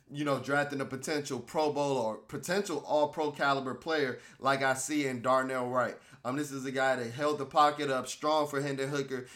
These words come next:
in the past two thou-, um, two thousand and twenty-two season. And he also has experience playing left tackle as well. So this is a guy that screams positional flex,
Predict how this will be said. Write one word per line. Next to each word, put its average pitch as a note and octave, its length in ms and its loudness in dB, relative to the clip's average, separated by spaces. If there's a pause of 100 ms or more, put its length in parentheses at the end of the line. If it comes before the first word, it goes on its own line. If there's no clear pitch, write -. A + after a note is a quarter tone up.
(120)
in B2 80 -6
the C3 100 -4
past C3+ 320 0
two D3 80 -4
thou-, C3+ 240 -2
um, A#2+ 200 -2
two D3 140 -8
thousand C3+ 300 0
and B2 100 -8
twenty-two C#3+ 440 -4
season. C3 400 -6 (220)
And D3 120 -2
he F3 80 2
also G3+ 240 6
has F#3+ 280 4
experience F3+ 460 -6
playing D#3 380 -4
left D#3 240 0
tackle D3 380 0
as B2+ 120 -4
well. B2+ 300 -4 (180)
So C3 160 -10
this D3 160 -6
is D3+ 140 -6
a C#3+ 80 -4
guy C#3+ 220 0
that C3+ 120 -2
screams D3+ 400 -8
positional C#3+ 560 -4
flex, D#3 440 2